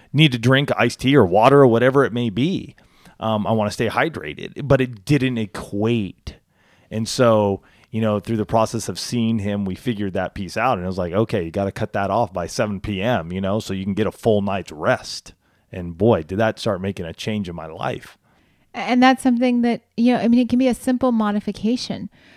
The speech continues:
Speaker 2: but the fact of the matter is, is that the two of you don't have to keep suffering. You know, we, we've got a quick word from our sponsor here, and then Tony and I are gonna share the strategies that you can use to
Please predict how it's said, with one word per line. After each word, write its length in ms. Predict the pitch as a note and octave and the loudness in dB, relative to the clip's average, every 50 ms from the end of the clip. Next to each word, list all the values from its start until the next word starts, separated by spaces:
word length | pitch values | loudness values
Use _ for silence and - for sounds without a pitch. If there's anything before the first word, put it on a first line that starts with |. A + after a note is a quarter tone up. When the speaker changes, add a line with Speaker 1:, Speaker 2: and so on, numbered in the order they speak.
| - _ | -14 _
Speaker 2:
but 120 | - A#3 - | -4 0 2
the 80 | A#3+ | 2
fact 260 | - - B3 A#3+ A#3 | 2 4 2 2 2
of 20 | - | 2
the 60 | B3+ | 2
matter 200 | A#3 A#3 A3+ A3 | 2 4 4 4
is, 120 | A3 G#3+ A3 | 2 2 0
is 100 | G#3+ G3+ | -2 -2
that 80 | G#3+ | -2
the 100 | - A3+ | -2 -2
two 260 | G#3+ - - A#3 B3 B3 | -2 0 0 2 2 2
of 120 | A3+ - | 2 2
you 140 | A3+ A3 G#3 | 0 0 0
don't 400 | F#3 - G#3 G3 G3 G#3 F3+ F#3+ | 0 2 2 4 4 2 0 -2
have 360 | F#3 - - F#3+ F#3 F3 - | -6 -6 -6 -6 -6 -6 -8
to 80 | - F#3+ | -12 -12
keep 260 | - - F3 - - | -8 -8 -10 -10 -8
suffering. 420 | - E3+ F3 - - E3 - - - _ - - _ _ _ _ _ _ _ | -6 -6 -6 -6 -6 -8 -10 -10 -12 _ -20 -20 _ _ _ _ _ _ _
You 80 | - G3+ | 0 2
know, 80 | G3 G3+ | 2 2
we, 120 | G3+ G3 | 2 2
we've 180 | - G#3+ A3 G#3 | 2 2 2 4
got 160 | A#3 A3 G#3+ | 4 2 4
a 280 | G3 F3+ E3 A2+ - - - | 4 2 2 0 -4 -2 2
quick 200 | B3 A#3 - - | 2 2 4 6
word 200 | G#3+ G#3 G3 - | 4 4 4 4
from 100 | A3 F#3+ | 2 0
our 80 | F3 | 2
sponsor 480 | - - - - F#3 F3+ G3 - G#3+ G#3 | 0 0 0 2 2 2 2 2 2 2
here, 100 | G#3 F#3+ | 2 2
and 120 | F3 F3+ | 2 0
then 80 | F#3 F#3+ | 0 0
Tony 180 | - A3+ A#3 | 2 2 4
and 80 | A#3+ A#3 | 4 4
I 60 | A3+ | 4
are 60 | A3+ | 4
gonna 180 | G#3 G#3 G3+ G3+ | 4 2 2 0
share 220 | - - G#3 G3 | 2 2 2 2
the 100 | F#3+ G3 | 2 0
strategies 560 | - - G3+ F#3 F3 F3+ F#3+ - G3 F3 E3+ - | 0 2 4 4 4 4 2 0 -2 -4 -2 -4
that 100 | G#3 - | -6 -4
you 180 | F#3 G3+ G3 | -4 -4 -2
can 200 | - - G#3+ G#3 | 0 0 0 2
use 400 | G#3 G3+ G3+ G3 F#3+ F#3 - - | 2 2 2 2 0 -2 -4 -10
to 300 | - - A3+ G#3+ G#3 G3 | -4 0 2 4 4 2